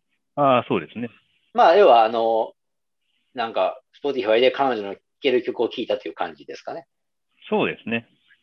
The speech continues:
Speaker 2: うん。で、中でね、やっぱりあのー、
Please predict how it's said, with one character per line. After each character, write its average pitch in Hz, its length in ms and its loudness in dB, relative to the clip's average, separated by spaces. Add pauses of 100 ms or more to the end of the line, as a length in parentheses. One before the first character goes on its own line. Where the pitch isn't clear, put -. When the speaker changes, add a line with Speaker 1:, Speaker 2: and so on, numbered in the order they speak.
(100)
Speaker 2:
う 104 60 -16
ん。 95 320 -14
で、 170 280 2 (440)
中 180 280 2
で 131 140 2
ね、 131 200 0
や 117 140 2
っ - 140 -12
ぱ 147 100 4
り 110 80 2
あ 95 140 -2
の 95 120 -14
ー、 90 800 -8